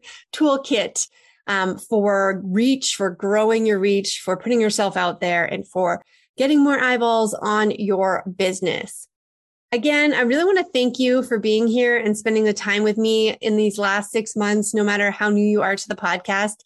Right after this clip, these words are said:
And if this is your very first episode listening, thank you so much. I am here on Instagram.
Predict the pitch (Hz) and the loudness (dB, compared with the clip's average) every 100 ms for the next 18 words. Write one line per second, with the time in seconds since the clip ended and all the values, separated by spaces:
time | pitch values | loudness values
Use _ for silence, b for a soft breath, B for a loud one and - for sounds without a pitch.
0 | b b _ 220 233 285 277 240 226 214 | b b _ -2 0 0 0 0 0 2
1 | 214 214 202 196 202 208 214 202 202 214 | 0 0 -2 -2 -4 -2 0 0 0 0
2 | 208 208 202 202 202 202 196 196 202 - | 0 2 0 0 -2 -2 0 0 -2 -6
3 | B B B - 233 294 330 285 - - | B B B -4 -2 0 0 -2 -2 -6
4 | 226 220 226 269 262 _ - 226 214 202 | 0 2 2 0 -4 _ -4 0 0 0
5 | 202 247 240 240 247 254 | -2 -2 0 2 2 0